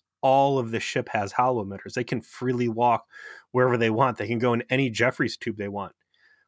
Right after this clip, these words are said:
Well, you can walk around and strangle people from the inside out. You've got full access to the ship. You've studied under the likes of Lon Suter, who guided you directly through what to do in this,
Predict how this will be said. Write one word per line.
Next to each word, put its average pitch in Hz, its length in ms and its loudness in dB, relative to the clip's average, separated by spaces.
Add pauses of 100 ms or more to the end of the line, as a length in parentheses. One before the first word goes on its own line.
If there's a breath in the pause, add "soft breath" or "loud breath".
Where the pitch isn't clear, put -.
Well, 123 320 4
you 135 140 0
can 175 180 4
walk 165 280 4
around 139 320 2
and 110 120 -4
strangle 139 600 2
people 123 360 -6
from 113 220 -4
the 113 120 0
inside 113 440 -2
out. 92 260 -6 (440)
You've 131 160 -2
got 123 220 2
full 160 400 2
access 131 460 0
to 120 120 -8
the 101 80 -8
ship. - 360 -8 (380 loud breath)
You've 127 280 0
studied 165 420 4
under 143 240 4
the 123 140 2
likes 127 400 2
of 113 260 -2
Lon 127 380 0
Suter, 131 560 -2
who 113 320 -2 (460)
guided 139 360 2
you 123 140 -4
directly 117 480 0
through 123 240 -4
what 117 160 -2
to 113 80 -10
do 110 240 -4
in 107 80 -6
this, - 280 -10